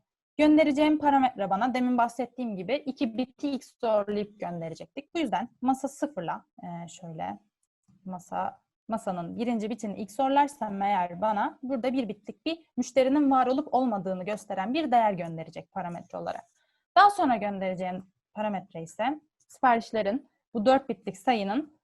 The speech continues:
sadece son iki bitini göndermek olacak. Daha sonra da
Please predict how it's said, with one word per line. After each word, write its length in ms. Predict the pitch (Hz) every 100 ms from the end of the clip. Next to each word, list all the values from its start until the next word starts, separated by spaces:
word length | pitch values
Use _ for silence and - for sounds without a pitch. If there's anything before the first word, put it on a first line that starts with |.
| _
sadece 800 | - 302 214 180 180 269 285 - - _
son 340 | - 262 254 247
iki 260 | 247 240
bitini 300 | 180 - 165
göndermek 640 | 160 156 156 160 160 170 -
olacak. 400 | 170 185 311 - _ _ _ -
Daha 160 | 359
sonra 360 | 339 220 190 180
da 240 | 254 370